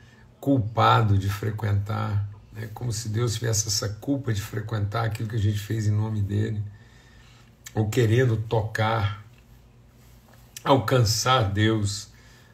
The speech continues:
na sua habitação. Deus não quer ser alcançado na sua habitação, amados. Deus quer habitar no lugar que Ele preparou pra nós e pra sua família.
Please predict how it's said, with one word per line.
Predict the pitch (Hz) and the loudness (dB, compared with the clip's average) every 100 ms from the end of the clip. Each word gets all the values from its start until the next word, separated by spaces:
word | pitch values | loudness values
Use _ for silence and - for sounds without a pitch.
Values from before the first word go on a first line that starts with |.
| - | -8
na | 110 110 | -4 -2
sua | - 113 | -2 -2
habitação. | 101 101 101 92 - 110 | -2 -2 -6 -6 -6 -4
Deus | 117 170 196 | -2 0 -2
não | 196 | -4
quer | - 143 | -6 -4
ser | 120 123 | -2 -2
alcançado | 117 - 101 101 - 107 101 | -4 -2 -2 -2 -4 -4 -2
na | 98 | -2
sua | 101 101 | -4 -4
habitação, | 98 101 92 - - 101 | -4 -6 -8 -8 -6 -4
amados. | 107 98 98 - - - - - - - - - - - - - _ - | -4 -4 -8 -14 -20 -20 -20 -20 -20 -20 -20 -20 -20 -20 -20 -20 _ -12
Deus | 98 101 117 113 | 0 2 2 0
quer | - 113 113 117 107 98 - - - - - - _ - | -2 0 2 2 2 0 -4 -14 -20 -20 -20 -20 _ -6
habitar | 104 101 101 - 104 104 101 101 - - - - - - 110 | -2 2 0 0 -2 0 0 -2 -8 -20 -20 -20 -20 -12 -4
no | |
lugar | 104 98 104 104 101 | -2 0 -2 -2 -2
que | 104 | -2
Ele | 104 | -2
preparou | 101 104 104 98 98 101 | -2 -4 -4 -4 -2 -4
pra | 101 101 | -4 -4
nós | 90 92 98 95 | -4 -4 -4 -4
e | - | -6
pra | 101 98 | -10 -10
sua | - 98 | -8 -10
família. | - 101 90 92 85 | -8 -8 -8 -10 -12